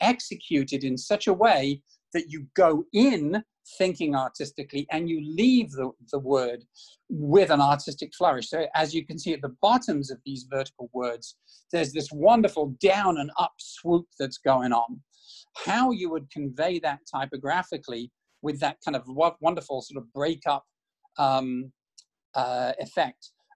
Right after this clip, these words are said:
I don't know. But nevertheless, there are Mongolian, um, fonts that are now, um,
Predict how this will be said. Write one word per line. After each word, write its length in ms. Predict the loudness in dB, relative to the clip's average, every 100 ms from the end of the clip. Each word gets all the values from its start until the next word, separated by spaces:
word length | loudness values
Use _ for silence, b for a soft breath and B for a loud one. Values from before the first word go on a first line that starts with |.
| -4
I 80 |
don't 200 | -2 -4
know. 340 | 0 0 0 -6 _ -2
But 220 | -2 -2
nevertheless, 920 | -4 -4 -4 -2 -2 -2 -6 -16 -20 _ _ -20
there 320 | -6 -2 -2 -2
are 400 | 0 2 0 -2 -4
Mongolian, 840 | -4 -2 0 0 0 -4 -6 -8 -8
um, 240 | -6 -4 -4
fonts 520 | -4 0 0 0 -10
that 140 | -8 -4
are 80 | -4
now, 480 | -4 -2 0 0 -2
um, 320 | -4 -4 -6